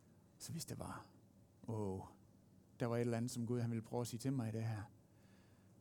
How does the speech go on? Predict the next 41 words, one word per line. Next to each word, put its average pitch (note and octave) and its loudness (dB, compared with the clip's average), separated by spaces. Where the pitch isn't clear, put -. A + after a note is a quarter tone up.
Og, A#2+ 4
øh, G#2 -2
og D#3+ 0
fordi F3 8
at C3+ 8
jeg C3 8
havde C#3 8
givet C#3 4
slip F3 4
på C#3 2
det B2 4
og A#2 4
lagt A#2 2
det D3 4
over C3+ 4
til C3+ -2
Gud, C3+ 0
så C3+ -6
kunne C#3 0
jeg B2 4
bare, A#2 2
ja, C#4+ 4
være D#3+ 8
glad E3 8
for D3 4
det A#2+ 6
og A2 2
tage C3+ 4
imod C#3+ 4
af F#2+ -2
det. - -8
Så F3 12
det G#3+ 12
var G3+ 12
lige G3+ 12
en F#3+ 12
helt E3 10
ny, D3+ 4
øh, G2+ 4
eller B2+ 6
dufrisk C3 2